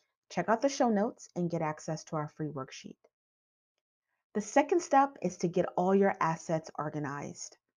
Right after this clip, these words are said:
I love organization. So first, you want to create a list of all your products and services.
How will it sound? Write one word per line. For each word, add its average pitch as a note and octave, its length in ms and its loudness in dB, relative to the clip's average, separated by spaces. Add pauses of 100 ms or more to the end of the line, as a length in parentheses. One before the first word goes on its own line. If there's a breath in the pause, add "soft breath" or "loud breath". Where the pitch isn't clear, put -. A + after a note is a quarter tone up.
(180)
I F3 140 6
love F3 480 4
organization. D#3 880 0 (440 soft breath)
So G#3 180 6
first, G#3+ 480 6 (180)
you A3 120 0
want B3+ 160 4
to C4 40 2
create A#3+ 300 4
a D4 80 4
list G3+ 320 4
of G3 100 0 (120)
all B3+ 340 8
your B3+ 160 4
products F3 480 2
and D#3 120 -4
services. - 760 -10